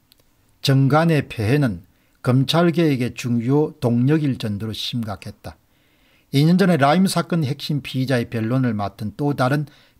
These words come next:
특수부 출신의 검사 변호사가 룸사롱에서 피의자와 술을 마시다가 그 사건을 수사 중이던 후배 검사를 불러낸 적이 있다.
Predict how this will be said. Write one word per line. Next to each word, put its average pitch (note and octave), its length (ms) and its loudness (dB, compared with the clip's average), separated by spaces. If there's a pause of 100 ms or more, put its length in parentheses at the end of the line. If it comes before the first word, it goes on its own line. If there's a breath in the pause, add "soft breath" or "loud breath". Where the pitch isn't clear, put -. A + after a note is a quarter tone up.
특수부 F3 640 -4
출신의 A#2+ 540 -4
검사 C3 480 -4
변호사가 G#2+ 640 -8 (960)
룸사롱에서 D#3 800 2
피의자와 D#3 500 0
술을 E3+ 320 -2
마시다가 A#2 640 -4 (640 soft breath)
그 F3+ 220 2
사건을 F#3 500 0
수사 C3 340 -4
중이던 A#2 340 -4
후배 D#3 440 -2
검사를 D#3 500 0
불러낸 G#2 460 -6
적이 F2+ 200 -16
있다. - 260 -20